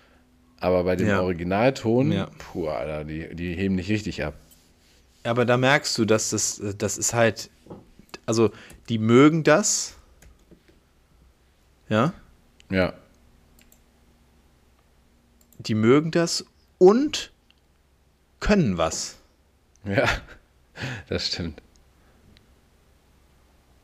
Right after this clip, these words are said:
Speaker 2: Also, weiß ich nicht.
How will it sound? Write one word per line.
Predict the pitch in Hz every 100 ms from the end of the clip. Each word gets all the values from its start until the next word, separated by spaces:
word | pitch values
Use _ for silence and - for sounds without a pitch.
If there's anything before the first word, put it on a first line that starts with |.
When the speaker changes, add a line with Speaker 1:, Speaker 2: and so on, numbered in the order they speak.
| _ _ _ _ _ -
Speaker 2:
Also, | 113 110 110 113 - - _ _ _ _ _ _ _ _ _ _ _ _ _ _ _ - _ - - - _ -
weiß | 123 110
ich | 90
nicht. | 90 -